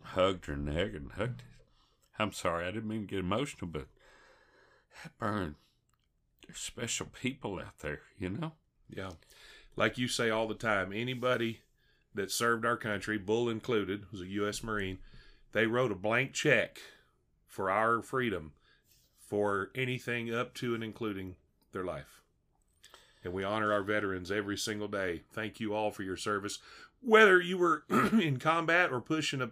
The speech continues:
Speaker 2: uh, papers on a desk, <coughs> you still signed up not knowing what was gonna happen, where you were gonna go, and what was gonna be asked of you, but you had the gumption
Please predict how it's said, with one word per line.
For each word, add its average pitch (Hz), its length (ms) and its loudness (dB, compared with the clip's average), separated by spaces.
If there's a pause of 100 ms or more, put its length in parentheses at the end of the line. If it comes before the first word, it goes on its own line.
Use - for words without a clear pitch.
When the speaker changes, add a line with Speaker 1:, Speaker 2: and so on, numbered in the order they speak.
(120)
Speaker 2:
uh, 123 140 2
papers 143 400 0
on 135 120 -2
a 120 80 0
desk, 139 480 -2 (560)
<coughs> - 420 10
you 160 260 8
still 139 580 4 (800)
signed 139 360 6
up 123 380 4
not 127 320 4
knowing 110 260 0
what 113 240 -2
was 104 100 -6
gonna 101 200 -4
happen, 98 340 -2
where 120 140 0
you 110 140 -2
were 101 80 -4
gonna 101 180 -6
go, 101 140 -2
and 95 100 -6
what 107 120 -4
was 98 80 -10
gonna 98 160 -8
be 101 120 0
asked 101 220 -2
of 95 140 -6
you, 92 80 -4
but 87 200 -8
you 92 120 -8
had 101 200 -8
the 90 60 -8
gumption 131 560 -6